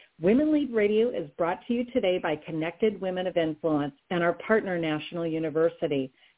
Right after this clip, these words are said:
National University is proud to be one of the largest private nonprofit universities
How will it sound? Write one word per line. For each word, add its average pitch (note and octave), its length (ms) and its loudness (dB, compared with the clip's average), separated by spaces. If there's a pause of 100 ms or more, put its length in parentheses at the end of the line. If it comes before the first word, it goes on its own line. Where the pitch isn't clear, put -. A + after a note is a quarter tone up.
(100)
National G3+ 640 2
University G#3 800 2
is D3+ 220 -2 (140)
proud F#3 420 -2
to G#3 80 -6
be E3+ 140 0
one E3+ 160 -2
of D#3 100 -2
the D#3 80 -2
largest G3+ 600 -2 (100)
private F#3+ 540 -4
nonprofit F#3+ 760 -4
universities E3 840 -2